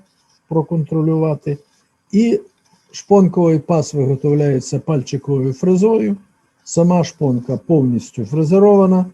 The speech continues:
Ну і в зубчастому колесі, в отворі, шліц під шпо-, або шпонковий паз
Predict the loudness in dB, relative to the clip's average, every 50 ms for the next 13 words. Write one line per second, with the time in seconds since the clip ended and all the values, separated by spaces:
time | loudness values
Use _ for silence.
0 | _ _ _ _ _ _ _ _ _ -4 0 2 4 4 2 2 2 0 0 0
1 | 2 2 2 2 2 0 -4 -6 -6 -6 -4 -2 -2 0 0 0 -2 -2 0 2
2 | 2 4 4 2 2 0 -2 -2 0 2 4 4 4 2 0 -2 0 2 4 4
3 | 4 2 0 -2 -2 0 0 0 -2 -2 -4 -2 0 2 2 2 0 -4 -8 -6
4 | -6 -6 -6 -6 -4 -4 -2 -2 -2 -2 -2 -4 -4 -6 -4 -4 -4 -4 -4 -4
5 | -2 -2 -2 -2 -2 -4 -4 -4 -6 -8 -12